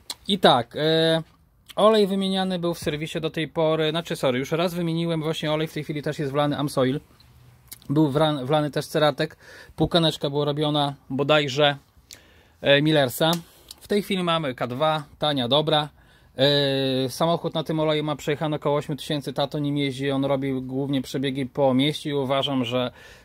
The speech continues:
e, zobaczycie, jaki olej będzie leciał, będzie czarny leciał, pomimo takiego oryginalnego przebiegu. E, w serwis, e, aso Kia wymieniało ten olej co około, e, też sześć tysięcy,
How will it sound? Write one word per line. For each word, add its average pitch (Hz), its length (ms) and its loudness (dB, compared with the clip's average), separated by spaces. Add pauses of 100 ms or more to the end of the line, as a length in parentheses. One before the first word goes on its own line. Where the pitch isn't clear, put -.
(100)
e, 156 160 -6
zobaczycie, 165 500 -2
jaki 147 200 -2
olej 139 180 2
będzie 131 220 -2
leciał, 143 280 -2
będzie 120 220 -2
czarny 156 300 -2
leciał, 180 340 0
pomimo 175 340 -2
takiego 165 500 0
oryginalnego 165 680 -2
przebiegu. 190 540 -2 (300)
E, 185 220 0
w - 60 -10
serwis, 190 680 0
e, 170 40 -2 (880)
aso 160 360 0
Kia 151 280 0
wymieniało 143 520 0
ten 139 260 -2
olej 131 340 2
co 202 260 2
około, 135 500 2 (340)
e, 131 260 4
też 143 200 -4
sześć - 260 -4
tysięcy, 165 580 -4